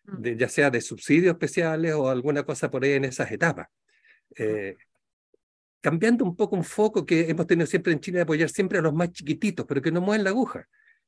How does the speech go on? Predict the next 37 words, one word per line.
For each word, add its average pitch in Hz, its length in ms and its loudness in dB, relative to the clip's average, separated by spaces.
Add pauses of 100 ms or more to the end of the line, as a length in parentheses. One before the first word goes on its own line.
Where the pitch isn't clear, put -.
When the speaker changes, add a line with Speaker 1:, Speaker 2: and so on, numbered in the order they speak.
(100)
Speaker 2:
¿Quiénes 214 220 2
pueden 208 220 6
Speaker 1:
Ah. 180 40 2
Speaker 2:
mover 180 180 2
la 175 80 4
aguja? 127 420 2
Las, 175 260 0
eh, - 760 -8
empresas 196 320 -2
intermedias. 180 580 0 (520)
Speaker 1:
Mm. - 60 -6
Speaker 2:
intermedias. 147 440 -2
Speaker 1:
De 214 80 -20
hecho, - 180 -20 (220)
de 208 160 2
hecho, 220 180 4 (180)
la, 180 120 4
ese 208 600 0 (180)
es 208 120 -4
un 202 160 4
gran 208 200 6
foco 240 360 0
ahora. 185 420 2 (500)
Y 214 100 -8
hemos 226 120 2
estado 220 400 8
viendo 240 380 6
que 247 100 2
hay 214 140 2
varias 220 560 0
empresas 220 600 0
medianas 214 580 2 (800)
que 208 80 -12
están 220 300 2
buscando 220 760 0 (540)
incorporar 208 680 4
su, - 340 -2